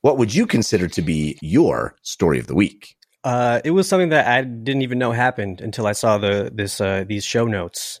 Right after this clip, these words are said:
Speaker 2: So it's gotta be Sega rebooting Jet Set Radio and Crazy Taxi, uh, because I think by law, I think I'm, I have, I'm required to, to talk about this because of how much I, I love these games. And, um, yeah, it just makes me so excited.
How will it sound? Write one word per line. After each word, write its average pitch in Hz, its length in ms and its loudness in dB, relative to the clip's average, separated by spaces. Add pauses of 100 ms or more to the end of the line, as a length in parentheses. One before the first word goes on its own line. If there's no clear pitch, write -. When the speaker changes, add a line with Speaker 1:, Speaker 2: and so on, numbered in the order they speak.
Speaker 2:
So 98 380 -4
it's - 260 -10 (160)
gotta 143 360 2
be 95 460 -6 (180)
Sega 107 540 -2
rebooting 104 460 -6
Jet 98 200 -4
Set - 200 -4
Radio 98 300 0
and 95 60 -2
Crazy 98 280 -2
Taxi, 95 600 -4 (120)
uh, 95 320 0
because 98 260 -6
I 104 80 0
think 101 500 -6
by 101 260 0
law, 98 600 2
I 98 80 -8
think 95 240 -8
I'm, 95 220 -6
I 92 100 -4
have, 95 160 -6 (140)
I'm 107 100 -6
required 98 600 -2 (160)
to, 95 300 -4
to - 60 -12
talk 98 240 -2
about 90 260 -6
this 85 200 -10
because - 240 -8
of 92 80 -8
how 87 140 -8
much 95 200 -6
I, 90 100 -2 (220)
I 95 140 -2
love 95 460 -2
these 101 180 -2
games. 104 580 -6 (140)
And, 95 300 -6
um, 90 340 -4 (480)
yeah, 117 200 2
it 98 100 -2
just 107 240 -8
makes 117 160 -6
me 117 100 -2
so 107 160 -4
excited. 104 500 -4